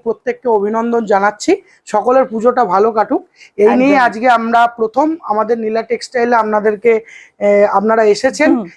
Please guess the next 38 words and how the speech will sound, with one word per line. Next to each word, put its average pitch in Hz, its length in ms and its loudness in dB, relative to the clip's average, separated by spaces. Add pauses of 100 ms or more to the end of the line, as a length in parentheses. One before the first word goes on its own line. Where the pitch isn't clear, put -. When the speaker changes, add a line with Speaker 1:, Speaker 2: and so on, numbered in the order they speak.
(120)
Speaker 1:
এতে 196 220 0
আমারও 226 320 2
খুব 247 220 -6
ভালো 214 240 2
লাগছে। 220 420 0 (380)
এবং 226 280 0
আমি 240 240 0
আজকে, 254 400 0
আহ, 214 400 -2
স্পেশাল 294 580 -2
কিছু 294 240 -2
পুজোর 262 440 0
যে 302 140 0
মেইন 269 400 2
Speaker 2:
পুজো - 120 -2
Speaker 1:
কালেকশন, 381 320 2
Speaker 2:
কালেকশন, - 300 -2
Speaker 1:
একদম 233 300 -2
পুজো 233 140 -2
Speaker 2:
একদম। 233 100 0
Speaker 1:
কালেকশন, 233 360 -2
Speaker 2:
হুম। 320 80 2
Speaker 1:
আর 254 60 2
আমরা 233 280 0
যেহেতু 247 360 -6
উইভার্স 240 420 -2
ডিরেক্টলি, 220 460 -4 (160)
Speaker 2:
হুম। 214 220 -4
Speaker 1:
আপনি 240 240 2
এসেছেন, 240 340 -2
আপনিও 233 300 2
দেখলেন 240 320 0
আমার 226 180 2
বাড়িতে 208 340 2
সমস্ত 220 260 -6
Speaker 2:
হ্যাঁ। 233 280 2
Speaker 1:
কিছু 156 160 -10
শাড়ির 214 360 -4